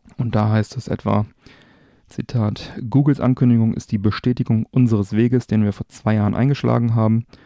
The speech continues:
Und ich war beeindruckt von ihrer YouTube-Einbindung." Und schließlich noch, äh, "Google went big today, aber auf der E drei, we will go big."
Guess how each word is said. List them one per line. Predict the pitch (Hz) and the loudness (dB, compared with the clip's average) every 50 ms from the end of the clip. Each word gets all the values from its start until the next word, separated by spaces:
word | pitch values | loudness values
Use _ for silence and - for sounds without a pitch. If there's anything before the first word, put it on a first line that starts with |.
| - - - - - - _ _ | -20 -20 -20 -20 -20 -20 _ _
Und | - 117 113 - | -2 0 0 0
ich | - - - - | -4 -10 -8 -2
war | - 104 101 101 98 101 - - - | 0 2 2 2 0 -2 -6 -8 -4
beeindruckt | - 78 - 127 143 135 127 123 - - - - - - - _ | -2 0 2 2 4 4 4 2 0 -2 -14 -16 -16 -18 -20 _
von | _ _ - - - - 120 110 110 113 | _ _ -20 -18 -4 -2 0 0 0 0
ihrer | - - 120 107 95 95 | -2 -2 0 2 2 2
YouTube-Einbindung." | 101 113 151 - - 147 - - 127 127 120 120 120 120 120 117 117 123 120 - _ _ _ _ _ _ _ _ _ _ _ _ _ | 2 2 0 0 -2 -2 0 2 2 2 4 4 4 4 4 4 2 2 0 -4 _ _ _ _ _ _ _ _ _ _ _ _ _
Und | - - 110 - | -4 -4 -4 -4
schließlich | - - - 107 - - 110 107 | -4 -8 -8 -8 -6 -8 -8 -4
noch, | 113 101 101 101 104 98 - - | -2 -2 -2 -2 -4 -6 -10 -8
äh, | - 98 101 101 | -6 -4 -4 -4
"Google | 101 98 113 113 110 120 113 113 113 117 - - _ - - - - _ _ _ | -2 0 0 2 4 4 4 4 2 0 -4 -12 _ -20 -20 -20 -20 _ _ _
went | - 117 107 107 104 - - | 0 2 2 2 0 0 -2
big | 131 127 - - | -2 -2 -2 -4
today, | - 120 107 110 107 104 107 107 110 - - _ _ _ _ _ _ _ - _ _ _ _ _ _ | -8 0 2 4 4 4 4 2 0 -2 -12 _ _ _ _ _ _ _ -20 _ _ _ _ _ _
aber | - 107 101 | 0 0 0
auf | 95 - | 0 0
der | - - - | -2 -2 -2
E | 98 | 0
drei, | 95 104 98 98 98 101 98 95 95 - - - - - | 0 0 2 2 4 4 2 2 0 -6 -18 -20 -8 0
we | 104 110 120 113 | 2 4 6 6
will | 113 110 107 | 6 4 4
go | 95 107 98 | 4 4 4
big." | 90 110 98 - - - - - | 4 2 0 0 -2 -10 -14 -14